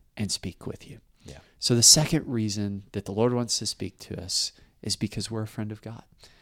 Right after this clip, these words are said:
Speaker 1: and
Speaker 2: Mm.
Speaker 1: we're a friend of the Holy Spirit.
Speaker 2: Man, and friendship, it, it requires that kind of personal connection, right? And it's,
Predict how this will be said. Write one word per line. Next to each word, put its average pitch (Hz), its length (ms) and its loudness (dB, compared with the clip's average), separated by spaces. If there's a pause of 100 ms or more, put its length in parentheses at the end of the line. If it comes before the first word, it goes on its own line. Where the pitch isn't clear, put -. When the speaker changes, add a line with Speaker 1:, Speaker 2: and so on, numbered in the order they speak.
(160)
Speaker 1:
and 87 120 -14
Speaker 2:
Mm. 104 60 -6
Speaker 1:
we're 104 100 0
a 90 40 -4
friend 95 220 -6
of 90 60 -12
the 95 80 -14
Holy - 200 -10
Spirit. - 300 -8 (600)
Speaker 2:
Man, 78 280 -10 (100)
and 95 160 -4
friendship, 92 460 -6 (520)
it, 80 200 -10 (380)
it 80 220 -8 (360)
requires 107 640 0
that 85 160 -8
kind 82 220 -12
of 76 120 -18
personal 82 460 -14
connection, 80 460 -14
right? 95 200 -8 (480)
And 95 180 -2
it's, - 440 -4